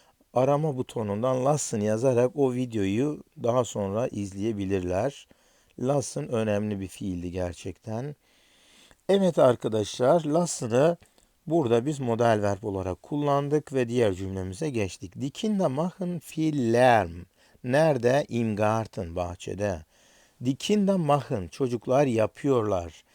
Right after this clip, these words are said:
Ne yapıyorlar? Viel Lärm, yani çok gürültü yapıyorlar.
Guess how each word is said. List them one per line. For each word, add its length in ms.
Ne 120
yapıyorlar? 760
Viel 580
Lärm, 480
yani 380
çok 300
gürültü 840
yapıyorlar. 800